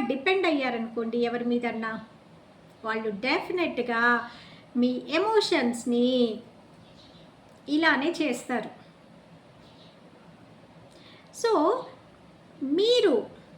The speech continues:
ఎప్పుడైతే వేరే వాళ్ళ మీద డిపెండ్ అయ్యి ఉన్నారు, వాళ్ళు మాట్లాడకపోతే భరించలేకపోతున్నారు, బాధపడుతూ ఉన్నారు అన్-, అంటే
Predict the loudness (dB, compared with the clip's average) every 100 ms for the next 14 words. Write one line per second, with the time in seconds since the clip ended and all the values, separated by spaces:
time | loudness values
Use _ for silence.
0 | -20 -18 -6 -4 0 4 6 6 4 4
1 | 6 6 2 0 -14 -20 -20 -20 -20 -20
2 | -14 -2 2 4 4 4 6 4 4 0
3 | -2 -4 -4 -2 -2 2 2 2 0 0
4 | -2 -4 -4 -2 0 -2 -2 -2 -2 -4
5 | -10 -20 -20 -20 -20 -16 -4 2 6 8
6 | 8 6 6 2 0 2 4 4 4 2
7 | 0 0 -2 -6 -4 -4 -2 0 0 -2
8 | -2 -2 -2 -4 -6 -6 -6 -6 -4 -4
9 | -4 -2 2 4 4 0 -2 -4 -4 -4
10 | -2 -4 -4 -2 0 0 0 -4 -16 -20
11 | -20 -20 -12 -2 0 0 -4 -8 -10 -10
12 | -6 0